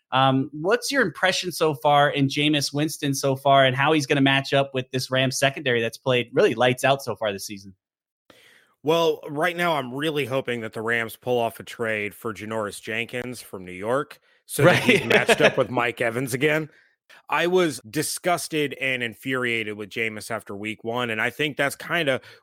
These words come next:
Speaker 2: where some of these P F F numbers got, got a little skewed as far as his, his passer rating under ten yards and over ten yards was both of his interceptions,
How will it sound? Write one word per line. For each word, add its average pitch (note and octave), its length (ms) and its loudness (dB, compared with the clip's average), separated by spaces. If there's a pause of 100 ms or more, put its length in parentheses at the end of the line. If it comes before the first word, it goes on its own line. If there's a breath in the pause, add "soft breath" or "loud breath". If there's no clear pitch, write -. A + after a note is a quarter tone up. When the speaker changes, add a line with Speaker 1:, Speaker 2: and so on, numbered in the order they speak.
Speaker 2:
where C#3 160 2
some C#3 220 -2
of B2+ 100 0
these A#2+ 220 -2
P C3+ 300 -4
F B2+ 180 -4
F B2 180 -2
numbers A#2+ 420 -4
got, A2+ 400 -6
got A#2+ 200 -2
a A#2+ 40 -2
little A2+ 240 -4
skewed C#3+ 540 -4
as A2+ 120 -4
far A#2+ 340 0
as G#2+ 240 -2 (360 soft breath)
his, A#2 580 -4
his B2+ 300 -4
passer B2+ 400 -4
rating A2+ 580 -2 (160)
under C3+ 280 0
ten B2+ 260 -4
yards A2+ 320 0
and A2 80 -12
over C#3 220 -2
ten A#2 260 -8
yards A2 320 -4 (420 soft breath)
was B2 760 0
both E3 360 2
of F3+ 80 -2
his D3+ 160 2
interceptions, C3+ 1080 -4